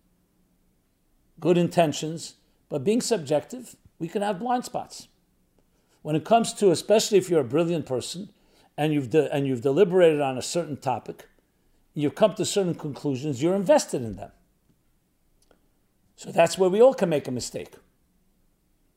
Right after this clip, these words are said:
So though Shammai was also a humble person, but the humility of Hillel taught us that you can trust his objectivity more. He's more open to hearing another opinion than his own. Now, not to say that Shammai couldn't do that, but Hillel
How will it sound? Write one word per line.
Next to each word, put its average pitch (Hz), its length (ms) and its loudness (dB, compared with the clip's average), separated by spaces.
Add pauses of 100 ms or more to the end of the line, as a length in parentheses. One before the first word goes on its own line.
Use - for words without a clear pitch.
(520)
So 185 200 2
though 240 180 6
Shammai 254 400 4
was 208 200 4
also 240 280 4
a 156 60 2
humble 175 280 -2
person, - 420 -6 (640)
but 147 140 -2
the 147 80 2
humility 185 520 0
of 147 120 0
Hillel 143 500 -2 (800)
taught 196 240 4
us - 360 -8 (460)
that 151 80 -6
you 151 80 0
can 160 160 -4
trust 196 340 0
his 151 140 -2
objectivity 143 720 -2
more. 101 220 -8
He's 143 180 -6
more 190 280 0
open 151 440 -2 (280)
to 160 120 -4
hearing 180 280 0
another 160 300 -2
opinion 160 420 -4
than 131 140 -4
his 120 160 -8
own. 110 200 -4 (800)
Now, 165 140 -2
not 233 240 4
to 202 100 2
say 214 240 4
that 165 140 2
Shammai 196 320 0
couldn't 180 260 -4
do 170 140 -2
that, 135 240 -2
but 143 120 -6
Hillel 180 520 2